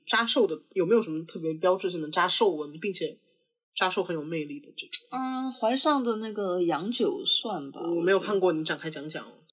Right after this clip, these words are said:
Speaker 2: 呃，我想一下，怀上的那篇文其实争议还蛮大的，因为它
Speaker 1: 叫什么名字啊？
Speaker 2: 叫，就叫洋酒，
Speaker 1: 嗯，
Speaker 2: 洋酒是那个受的名字，
Speaker 1: 嗯。
Speaker 2: 然后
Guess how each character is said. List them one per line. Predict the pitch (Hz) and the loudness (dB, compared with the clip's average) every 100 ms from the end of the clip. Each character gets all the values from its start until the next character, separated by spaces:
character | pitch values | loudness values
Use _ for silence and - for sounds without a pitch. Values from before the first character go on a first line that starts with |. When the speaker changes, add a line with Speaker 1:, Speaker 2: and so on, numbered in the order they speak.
| _ | _
Speaker 2:
呃， | - | -10
我 | 190 175 165 160 | -8 -6 -8 -6
想 | 180 165 120 | -6 -8 -10
一 | 147 | -12
下， | 151 151 | -14 -6
怀 | 175 | -4
上 | 233 294 277 | 2 2 2
的 | 247 226 202 185 | 0 0 2 0
那 | 214 277 | -2 -2
篇 | 294 269 | 0 2
文 | 180 | 0
其 | 185 180 | 0 2
实 | 196 | 2
争 | 220 226 | 2 0
议 | 220 | 0
还 | 180 | -2
蛮 | 185 165 - | -2 -6 -6
大 | - 156 | -4 -2
的， | 151 | -2
因 | 202 | -4
为 | 247 | -4
它 | 240 | -4
Speaker 1:
叫 | 240 392 | 2 2
什 | 247 | 4
么 | |
名 | 196 170 | 2 0
字 | 175 | 0
啊？ | 170 165 - | -2 -4 0
Speaker 2:
叫， | 285 226 | 2 2
就 | - 359 | 6 6
叫 | 277 208 | 6 4
洋 | 170 139 | 2 -2
酒， | 196 170 - | -2 -2 2
Speaker 1:
嗯， | 220 196 165 | 4 4 2
Speaker 2:
洋 | 170 233 | 0 2
酒 | 226 | 2
是 | 190 | 2
那 | 208 | -2
个 | 196 | 2
受 | 190 294 | 2 2
的 | 190 | 0
名 | 120 - | -4 -12
字， | - | -4
Speaker 1:
嗯。 | 196 | -2
Speaker 2:
然 | 170 | -2
后 | 214 208 | -2 -2